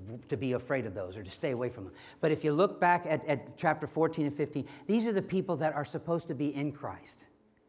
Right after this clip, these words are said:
who don't have, that don't get along. It's time to get along. As much as is possible, Romans twelve, live at peace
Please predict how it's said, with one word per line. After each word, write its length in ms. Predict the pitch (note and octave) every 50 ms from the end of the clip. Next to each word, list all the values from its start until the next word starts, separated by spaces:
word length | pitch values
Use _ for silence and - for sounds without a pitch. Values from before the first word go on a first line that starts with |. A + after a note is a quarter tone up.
| _ _ _ _ _ _ _ _ _
who 80 | - C3+
don't 320 | - C3+ D3 C#3+ C#3+ C3
have, 340 | - C#3+ C3+ B2 B2 A#2 G#2+
that 180 | G#2+ A2+ F#2+ -
don't 220 | C3 B2 A#2+ A2+
get 120 | - B2+ A2
along. 320 | A2 G2 F#2+ F2+ F2+ F2 - - _ _ _ _ _ _ _ _ _ _ _ _ _ _ _ _
It's 240 | D3 D#3 D#3 - -
time 360 | - - D#3+ C#3+ C3+ A#2+ G#2+
to 60 | F#2+
get 140 | F2+ F2 F#2
along. 260 | F#2 F#2 F2+ - - - - _ _ _ _ _ _ _ _ _ _ _ _ _ _ _ _ _
As 200 | - B2+ - -
much 260 | C3 C#3+ D#3+ F3 D#3 -
as 100 | D#3+ D3
is 140 | E3 C#3+
possible, 500 | D3 C#3+ C#3 C3+ B2+ - - - A#2 A2+
Romans 380 | G#2 A2 A2+ A2 A2+ A2 G2+ -
twelve, 440 | - - A2 G2 F2 E2+ F#2 F2+ _ _ _ _ _ _ _ _
live 360 | B2 B2+ C#3 C#3+ D3 C#3+ D3 D3
at 300 | - A#2+ A2 F#2+ - -
peace 640 | - - - F3+ B2+ F#2+ - - - - - -